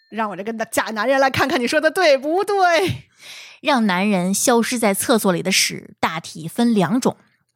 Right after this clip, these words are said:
Speaker 2: 一种是真屎，一种是假屎。
Speaker 1: 哦。
Speaker 2: 第一，假屎。这些假屎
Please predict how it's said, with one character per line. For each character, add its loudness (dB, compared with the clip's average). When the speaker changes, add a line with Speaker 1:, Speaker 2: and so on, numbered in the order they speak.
Speaker 2:
一 0
种 4
是 0
真 2
屎， -2
一 0
种 0
是 0
假 -6
屎。 0
Speaker 1:
哦。 0
Speaker 2:
第 -4
一， -18
假 -8
屎。 -2
这 4
些 2
假 -4
屎 -2